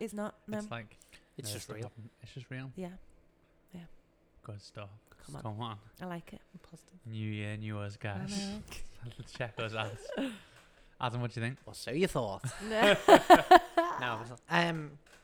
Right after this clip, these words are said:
Speaker 3: Yeah. It's good. It, okay. So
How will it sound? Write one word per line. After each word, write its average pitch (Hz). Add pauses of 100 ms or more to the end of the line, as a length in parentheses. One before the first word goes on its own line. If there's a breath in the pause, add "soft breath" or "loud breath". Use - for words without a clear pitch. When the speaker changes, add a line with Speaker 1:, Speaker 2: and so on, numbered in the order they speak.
(1080 loud breath)
Speaker 3:
Yeah. 160 (720)
It's -
good. 262
It, 220 (800)
okay. 123 (260 loud breath)
So 151